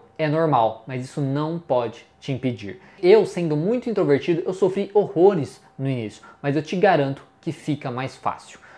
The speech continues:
Uma pergunta pra se fazer, pra saber se você possui essa habilidade,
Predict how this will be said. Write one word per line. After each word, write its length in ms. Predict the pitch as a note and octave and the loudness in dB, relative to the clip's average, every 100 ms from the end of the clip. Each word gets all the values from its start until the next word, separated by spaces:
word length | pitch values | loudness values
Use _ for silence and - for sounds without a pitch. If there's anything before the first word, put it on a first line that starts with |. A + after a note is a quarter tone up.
| - - - | -20 -20 0
Uma 160 | A3+ C4 | 2 6
pergunta 340 | A3+ A#3 G#3+ | 4 4 2
pra 100 | A3 | 0
se 120 | - | 0
fazer, 520 | D3+ B2 D3 C#3+ - _ | -2 2 2 0 -6 _
pra 120 | - D3+ | -8 -6
saber 640 | - F3+ C#3 G3 G3 - | -2 -2 4 4 2 -8
se 120 | - | -8
você 180 | D3 D3 | -6 -6
possui 340 | D3 C#3+ C#3+ C#3 | -8 -4 -4 -2
essa 260 | C#3 D3 - | -6 -8 -8
habilidade, 600 | E3+ F3+ D#3+ B2 C3 B2+ | -2 0 0 0 0 -2